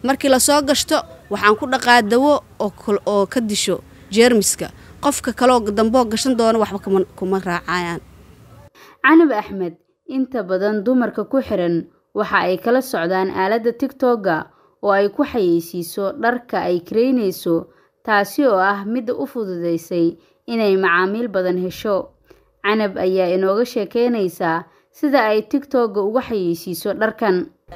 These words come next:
Speaker 1: TikTok-ga ay saaxiib igala noqdeen. Waayo, aaladdan waxay noqotay aalad ummadoo dhan isku xirto. Gaal iyo muslimbo waa aalad ay isticmaalaan.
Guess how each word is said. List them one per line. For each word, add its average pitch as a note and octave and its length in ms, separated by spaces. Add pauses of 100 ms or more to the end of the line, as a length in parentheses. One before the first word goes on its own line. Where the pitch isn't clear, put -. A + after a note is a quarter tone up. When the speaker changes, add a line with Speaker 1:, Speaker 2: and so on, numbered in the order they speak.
(180)
Speaker 1:
TikTok-ga G#3 520
ay F#3 80
saaxiib F#3+ 320
igala F3+ 240
noqdeen. E3 320 (480)
Waayo, G#3+ 360
aaladdan A#3 520
waxay B3+ 240
noqotay A3 400
aalad A3+ 400
ummadoo A#3+ 400
dhan D4+ 160
isku - 160
xirto. - 320 (760)
Gaal C#4+ 320
iyo B3 160
muslimbo G#3+ 480 (160)
waa F#3+ 160
aalad A3+ 360
ay G3 120
isticmaalaan. F#3 640